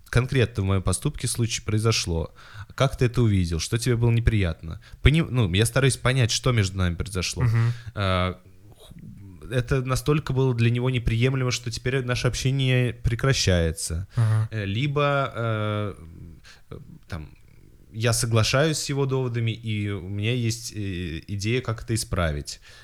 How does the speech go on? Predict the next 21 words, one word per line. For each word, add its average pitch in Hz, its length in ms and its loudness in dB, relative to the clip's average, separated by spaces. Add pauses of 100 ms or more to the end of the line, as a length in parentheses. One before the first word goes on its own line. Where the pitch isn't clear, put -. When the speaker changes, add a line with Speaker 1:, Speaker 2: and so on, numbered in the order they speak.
Speaker 1:
Либо 120 240 0
мне 113 200 0
его 107 160 0
доводы 104 320 0
неприятны, 107 600 2
я 117 80 0
считаю, 98 260 -2
что 101 220 -2
он 101 160 -2
не 104 60 -4
прав, 139 400 -2
и 113 60 -10
тогда 104 260 0
я - 20 4
ему 113 160 2
тоже 107 260 4
это, 104 220 0
об 95 100 -2
этом 107 200 -2
г-, 104 100 -2
сообщаю. 85 580 -2